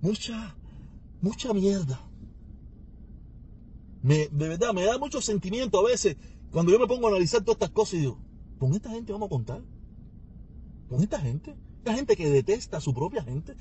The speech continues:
Esta gente que se cree que porque ya vive en Estados Unidos y, y, y tiene documento y tiene, mm, ya mira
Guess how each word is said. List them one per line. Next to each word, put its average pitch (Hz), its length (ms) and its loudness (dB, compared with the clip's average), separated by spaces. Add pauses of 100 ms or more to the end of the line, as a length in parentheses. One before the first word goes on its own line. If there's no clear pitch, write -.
(160)
Esta 190 240 2
gente 240 240 -2
que 175 100 -2
se 139 120 0
cree 214 160 2
que 220 100 6
porque 147 240 4
ya 185 140 6
vive 220 180 0
en 202 60 0
Estados 175 340 0
Unidos 180 440 -2 (240)
y, 147 360 0
y, 135 40 0 (200)
y 180 60 -4
tiene 190 200 2
documento 170 600 4
y 131 40 2
tiene, 190 340 4 (180)
mm, 185 300 -4 (1300)
ya 196 200 8
mira 226 340 6